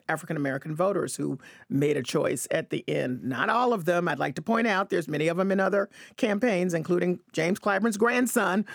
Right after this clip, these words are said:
was for Buttigieg. But the point is that they felt that comfort level, I think for reasons that, um, Maura Gay, who's on the, uh, New York Times, uh, opinion board, wrote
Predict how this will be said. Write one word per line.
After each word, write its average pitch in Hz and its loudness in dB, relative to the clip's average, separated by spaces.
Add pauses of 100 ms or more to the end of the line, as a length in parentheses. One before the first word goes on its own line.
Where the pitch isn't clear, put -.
(120)
was 170 0
for 170 -2
Buttigieg. 160 0 (480)
But 202 0
the - -4
point 370 2
is 151 0 (360)
that 180 0 (180)
they 196 0
felt 226 0
that 180 -2
comfort 196 -2
level, 170 0 (180)
I 233 2
think 269 0
for 190 2
reasons 185 2
that, 156 0
um, 147 -2 (100)
Maura 175 2
Gay, 151 0
who's 151 -2
on 143 -2
the, 135 -2
uh, 127 -6 (580)
New - -2
York 143 -2
Times, 131 -2
uh, 123 -2 (460)
opinion 147 -2
board, 123 0
wrote 143 0